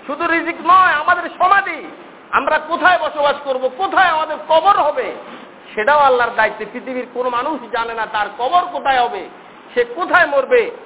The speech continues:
বিআইয়ি আরদিন তামুত, মাযা তাকসিবু গাদা, এটা কোনো মানুষ জানে না। তাহলে আমাদের রিজিকের দায়িত্ব আল্লাহর কাছে। আল্লাহ আমাদের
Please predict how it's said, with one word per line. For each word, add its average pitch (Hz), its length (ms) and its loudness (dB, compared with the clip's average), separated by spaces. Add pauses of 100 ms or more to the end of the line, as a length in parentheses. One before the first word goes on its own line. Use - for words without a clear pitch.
বিআইয়ি 302 300 2
আরদিন 285 420 2
তামুত, 311 380 2 (240)
মাযা 311 280 2
তাকসিবু 311 440 -6
গাদা, 339 440 2 (640)
এটা 147 120 -14 (100)
কোনো 339 160 4
মানুষ 392 340 2
জানে 285 220 -2
না। 143 80 -8 (1120)
তাহলে 262 100 -2
আমাদের 339 420 2
রিজিকের 320 420 -2
দায়িত্ব 262 320 0
আল্লাহর 233 300 0
কাছে। 208 200 -4
আল্লাহ 240 260 0
আমাদের 240 240 -4